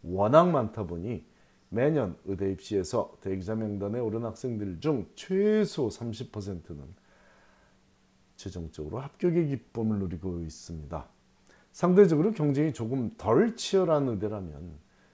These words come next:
절반 이상의 학생들이 대기자 명단에 올랐다가 추후에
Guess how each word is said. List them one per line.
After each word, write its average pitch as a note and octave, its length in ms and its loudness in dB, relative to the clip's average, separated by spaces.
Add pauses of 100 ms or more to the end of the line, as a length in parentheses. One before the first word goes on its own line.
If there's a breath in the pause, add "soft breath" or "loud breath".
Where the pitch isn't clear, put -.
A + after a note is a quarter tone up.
(120)
절반 C#3 560 2
이상의 C#3 280 0
학생들이 G#2+ 560 -4
대기자 A2 440 -4
명단에 C3+ 400 -2
올랐다가 G#2+ 800 -2
추후에 F#3+ 580 -4